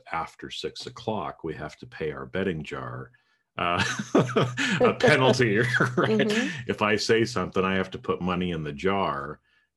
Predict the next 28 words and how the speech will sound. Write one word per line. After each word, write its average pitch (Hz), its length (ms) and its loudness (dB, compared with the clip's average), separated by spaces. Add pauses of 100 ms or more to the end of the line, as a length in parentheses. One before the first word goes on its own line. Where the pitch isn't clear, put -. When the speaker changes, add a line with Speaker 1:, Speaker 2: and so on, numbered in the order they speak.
Speaker 1:
to, 104 160 -2
so 101 240 2
that 92 120 2
we 98 200 4
could - 200 -4
kinda 82 280 -4
keep - 400 -8
those 76 360 -4
boundaries. 92 460 -2
'Cause - 180 -6
for 85 180 -4
her, 143 300 0
it 80 100 0
was 78 180 -6
hard 76 720 -6 (500)
to 90 160 -2
know, 82 300 -2
well, 80 420 -4
okay, 87 280 -8
wh-, 82 340 -6
when 87 240 -4
is 85 220 -8
work 82 320 -6
and 73 260 -10 (100)
when 78 320 -8
is 69 340 -12
not 82 400 -6
work, 73 400 -10